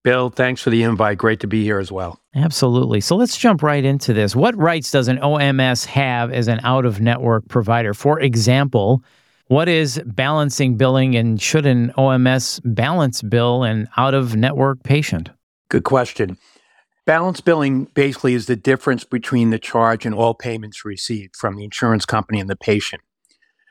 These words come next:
Speaker 1: The reason why balance billing is a big deal is because many insurance companies and their third-party administrators audit O M S providers who are out of network to determine if the O M S provider is routinely waiving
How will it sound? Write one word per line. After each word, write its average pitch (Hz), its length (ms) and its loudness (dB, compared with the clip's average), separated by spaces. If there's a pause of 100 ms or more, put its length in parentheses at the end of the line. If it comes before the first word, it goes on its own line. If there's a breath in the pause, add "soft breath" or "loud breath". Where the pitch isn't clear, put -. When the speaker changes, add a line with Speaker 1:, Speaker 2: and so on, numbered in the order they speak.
(120)
Speaker 1:
The 127 460 4
reason 160 440 2
why 139 280 2
balance 123 400 0
billing 120 280 0
is 104 120 -4
a 101 40 -8
big 107 280 -2
deal 113 400 0
is 110 140 -8
because 120 500 -2 (140)
many 139 320 2
insurance 127 500 0
companies 110 760 -4
and 113 180 0
their 110 120 2
third-party 113 540 0
administrators 107 720 -2 (120)
audit 120 400 0 (100)
O 117 200 2
M 117 120 2
S 110 160 -2
providers 107 640 -2
who 110 100 -6
are 104 140 0
out 110 160 0
of 107 140 -6
network 104 500 -4 (600)
to 143 100 2
determine 139 680 0
if 127 280 -2
the 120 180 -2
O 123 200 2
M 120 100 4
S 117 420 -2
provider 110 500 0
is 101 160 -4
routinely 120 720 0
waiving 107 680 -2